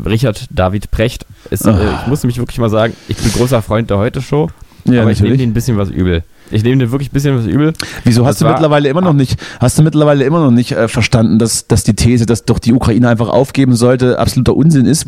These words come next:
Speaker 2: die David Precht vorgetragen hat? Oder um was geht's jetzt schon wieder?
Speaker 1: Äh, ja, es geht genau darum.
Speaker 2: Ah, sehr
Speaker 1: Ähm,
Speaker 2: gut.
Speaker 1: aber mich stö-, also, äh, und ich möchte, also die Heute-Show hat den quasi, äh, in einem, wie heißt der nochmal hier, diese, äh,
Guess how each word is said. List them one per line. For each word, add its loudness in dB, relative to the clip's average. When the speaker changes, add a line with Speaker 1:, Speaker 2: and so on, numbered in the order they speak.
Speaker 2:
die -2
David 2
Precht -2
vorgetragen 0
hat? 0
Oder 2
um 2
was 0
geht's 0
jetzt 0
schon 2
wieder? 2
Speaker 1:
Äh, 0
ja, 2
es -8
geht -2
genau 0
darum. -2
Speaker 2:
Ah, 4
sehr 0
Speaker 1:
Ähm, 0
Speaker 2:
gut. -2
Speaker 1:
aber -2
mich -4
stö-, -4
also, -4
äh, -16
und -4
ich -4
möchte, -2
also -2
die -2
Heute-Show -2
hat -6
den 0
quasi, -2
äh, -6
in 0
einem, -2
wie -2
heißt -4
der 0
nochmal -2
hier, -4
diese, -4
äh, -2